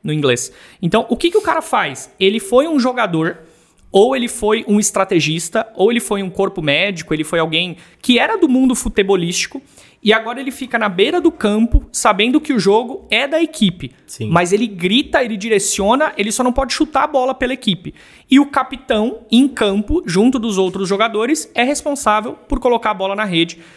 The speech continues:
Speaker 1: fazer o resultado, mas o treinador, o, o, o técnico que está ali à beira, ele não é ausente. Da mesma forma, o treinador imobiliário, o coach, ele é uma presença dentro do time,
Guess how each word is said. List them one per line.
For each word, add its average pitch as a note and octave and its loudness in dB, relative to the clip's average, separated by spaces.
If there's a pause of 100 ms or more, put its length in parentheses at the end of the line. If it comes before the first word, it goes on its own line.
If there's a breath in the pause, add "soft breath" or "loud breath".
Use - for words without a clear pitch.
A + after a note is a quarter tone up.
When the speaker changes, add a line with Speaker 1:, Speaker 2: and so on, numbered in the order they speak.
Speaker 1:
fazer F3 2
o F3+ -2
resultado, F#3+ -4
mas A3+ -4
o C4+ -8
treinador, C4+ 0 (440)
o, G3 0
o, F#3+ 2
o F3 -6
técnico A#3 -2
que - -10
está F#3+ -2
ali F3+ -2
à F#3 0
beira, E3+ 0
ele A3+ 2
não B3 2
é C4 2
ausente. F#3 -4 (420 soft breath)
Da G#3+ 4
mesma F#4 0
forma, G3+ 0
o E3+ -6
treinador G#3 2
imobiliário, F3 0
o F3 -6
coach, A3+ 2
ele G3 0
é G3+ 2
uma A#3+ 2
presença B3+ -2
dentro A3+ -2
do F#3+ -6
time, F#3+ -2